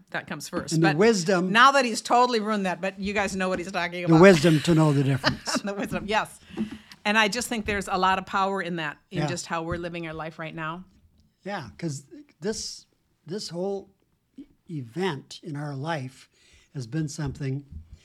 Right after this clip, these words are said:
Speaker 2: that, that we can't change.
Speaker 1: I think one of the other things I think a lot about is how we have just learned even more to appreciate the little things. Just, you know, it's, it's been a slower pace of life for many of us.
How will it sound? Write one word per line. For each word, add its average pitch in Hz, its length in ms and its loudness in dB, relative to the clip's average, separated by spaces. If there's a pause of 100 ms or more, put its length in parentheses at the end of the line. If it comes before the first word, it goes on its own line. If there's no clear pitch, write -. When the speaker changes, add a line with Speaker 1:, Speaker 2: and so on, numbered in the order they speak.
(420)
Speaker 2:
that, 135 240 -6 (260)
that 131 160 0
we 151 140 -8
can't 147 280 -10
change. 170 540 -8 (840)
Speaker 1:
I 403 60 -6
think 508 180 -6
one 320 140 0
of 233 60 -2
the 214 80 2
other 208 120 -2
things 190 320 -8
I 208 180 4
think 196 340 -8
a 160 60 -10
lot 165 160 -6
about 156 340 -6
is 165 220 -14
how 170 340 -6 (640)
we 208 140 -8
have 226 160 -6
just 262 160 -12
learned 214 440 -6
even 190 220 -8
more 180 220 -6
to - 120 -10
appreciate 294 540 -12 (240)
the 247 120 -4
little 226 300 -6
things. 139 540 -14 (640)
Just, 208 200 -14
you 226 80 -4
know, 214 120 0
it's, 214 260 -6 (300)
it's - 120 -6
been 202 160 -4
a 190 40 -4
slower 185 420 -4
pace 226 280 -10
of 196 100 -10
life 175 220 -6
for 190 120 -10
many 160 260 -8
of 160 100 -10
us. - 340 -10